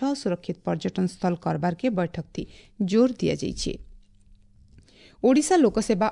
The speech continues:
ଆୟୋଗ ପରିଚାଳିତ ଓଡ଼ିଶା ଲୋକସେବା ପରୀକ୍ଷା ଓ ସି ଏସ୍ ଦୁଇ ହଜାର ଚବିଶ ପରୀକ୍ଷା ଫଳ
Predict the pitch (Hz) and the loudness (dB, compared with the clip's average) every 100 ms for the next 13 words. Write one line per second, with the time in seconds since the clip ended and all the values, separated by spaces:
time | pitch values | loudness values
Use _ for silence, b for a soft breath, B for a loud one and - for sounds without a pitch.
0 | 190 190 208 - 185 175 180 190 220 - | 0 0 0 0 -2 0 -2 -2 -4 -2
1 | 202 208 - 247 233 165 196 - 185 185 | 0 0 0 0 0 -2 -2 -2 -2 -2
2 | 185 165 165 - 214 220 - 190 - 196 | 0 -2 -2 -4 -4 -2 -2 -2 0 -4
3 | - 202 202 - 175 165 165 - 185 160 | 0 -2 0 -2 -2 -2 -6 -4 -4 -2
4 | 233 - 170 151 - 208 - | -2 -2 -6 -6 -4 -4 -4